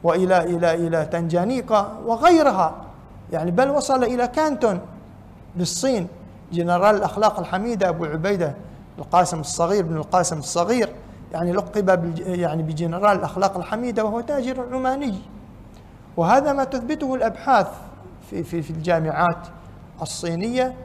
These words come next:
بل وتتحدث به يعني الجهات الرسمية ك-، يعني سفيرة الصين في، في السلطنة من فترة في، في، في،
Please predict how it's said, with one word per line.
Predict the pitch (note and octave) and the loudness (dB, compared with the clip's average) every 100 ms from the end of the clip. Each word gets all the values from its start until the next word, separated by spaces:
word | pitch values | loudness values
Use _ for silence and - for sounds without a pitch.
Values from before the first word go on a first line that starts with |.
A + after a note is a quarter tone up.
| - - | -18 -8
بل | A3+ C4+ | 2 4
وتتحدث | C4 C4 - - D4+ C4 G#3+ | 4 0 -6 -2 2 2 2
به | G3 G3 G3 F3+ | -2 0 0 0
يعني | D#3 D#3+ | -2 -2
الجهات | D#3 D#3+ E3+ G3+ G3 | -4 -2 0 0 -2
الرسمية | E3+ D3+ F#3+ F#3+ D#3+ D3 - | -6 -8 -6 -4 -4 -6 -6
ك-، | C#3+ C#3+ - - - - - | -6 -6 -10 -20 -20 -20 -10
يعني | D3+ D3 D3+ | -8 -6 -6
سفيرة | C#3 - C#3 F#3 E3 D3 C#3+ | -6 -8 -6 -2 -2 -4 -10
الصين | - F#3+ E3+ | -12 -6 -6
في، | C3+ D3+ | -4 -8
في | C3 | -8
السلطنة | C#3+ - D3 F#3+ G#3 | -12 -8 -4 -2 -2
من | F#3+ F3 | -2 -4
فترة | A3+ A3 A#3+ | -6 -4 -4
في، | G#3 F#3+ F#3+ G3+ | -4 -6 -10 -10
في، | - D#3+ | -6 -6
في، | F3 E3 D#3+ | -4 -6 -6